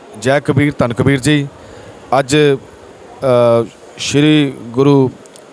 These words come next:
ਕਬੀਰ ਮਹਾਰਾਜ ਜੀ ਦੇ, ਅ, ਜੋ ਪ੍ਰਗਟ ਦਿਵਸ ਮਨਾਇਆ ਗਿਆ ਆ, ਅ, ਬਸਤੀ ਵਾਵਾ ਖੇਲ ਦੇ ਵਿੱਚ, ਮੈਂ ਅਰੁਣ ਸੰਦਲ ਭਾਜੀ ਦਾ ਔਰ ਉਹਨਾਂ ਦੇ ਸਾਥੀਆਂ ਦਾ ਬਹੁਤ ਧੰਨਵਾਦ ਕਰਦਾ ਹਾਂ, ਕਿਉਂਕਿ ਜਿੱਥੇ ਇੱਕ, ਅ, ਸਮਾਜ ਨੂੰ ਜਾਗਰੂਕ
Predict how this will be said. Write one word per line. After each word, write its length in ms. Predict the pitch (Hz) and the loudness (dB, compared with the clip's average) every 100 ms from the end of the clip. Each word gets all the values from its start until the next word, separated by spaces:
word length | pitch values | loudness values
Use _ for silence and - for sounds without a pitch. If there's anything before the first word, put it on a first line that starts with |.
| - - - - | -20 -20 -10 -4
ਕਬੀਰ 240 | 131 175 | 0 2
ਮਹਾਰਾਜ 280 | 170 160 151 | 2 2 0
ਜੀ 140 | 156 | -2
ਦੇ, 300 | 151 151 131 120 - - - - - - - - 127 123 | 0 -2 -2 -8 -20 -20 -20 -20 -20 -20 -20 -6 0 2
ਅ, 20 | 123 | 2
ਜੋ 160 | 147 | 0
ਪ੍ਰਗਟ 300 | - 160 175 | -2 0 0
ਦਿਵਸ 320 | 160 165 151 | 0 0 0
ਮਨਾਇਆ 280 | 139 147 156 | 0 0 0
ਗਿਆ 400 | 156 151 143 135 | 2 2 2 0
ਆ, 80 | 143 | -2
ਅ, 760 | - - - - - 120 120 117 | -8 -20 -20 -20 -12 -2 0 0
ਬਸਤੀ 380 | 107 131 - 143 | -2 -4 0 0
ਵਾਵਾ 220 | 131 156 | 0 0
ਖੇਲ 180 | 139 147 | 0 0
ਦੇ 100 | 156 | 0
ਵਿੱਚ, 240 | 156 147 - - - - - | -2 -6 -16 -20 -20 -20 -8
ਮੈਂ 460 | 113 147 151 - 147 | -2 0 -2 -2 0
ਅਰੁਣ 120 | 180 | 2
ਸੰਦਲ 260 | 156 147 | 2 0
ਭਾਜੀ 280 | 151 143 123 | 0 0 2
ਦਾ 280 | 127 127 123 | 2 0 0
ਔਰ 140 | 135 135 | 0 0
ਉਹਨਾਂ 180 | 143 | 0
ਦੇ 80 | 147 | -2
ਸਾਥੀਆਂ 380 | 135 127 - 139 | -2 -4 -2 0
ਦਾ 100 | 139 | 0
ਬਹੁਤ 340 | 127 135 131 | 0 0 -2
ਧੰਨਵਾਦ 320 | 135 120 127 - | -4 -2 -2 -2
ਕਰਦਾ 280 | 131 143 | -2 0
ਹਾਂ, 200 | 139 139 139 - - - | 0 -2 -6 -14 -20 -8
ਕਿਉਂਕਿ 260 | - 135 156 | -4 -2 -2
ਜਿੱਥੇ 540 | 135 151 165 170 151 - | -2 -2 0 2 0 0
ਇੱਕ, 500 | 147 151 165 156 147 - - - - - - - 131 131 | -2 0 2 2 0 -6 -18 -20 -20 -20 -16 -4 0 0
ਅ, 20 | |
ਸਮਾਜ 360 | 139 151 156 165 | 0 0 0 0
ਨੂੰ 140 | 160 | 0
ਜਾਗਰੂਕ 460 | 143 143 165 160 | 2 2 0 -2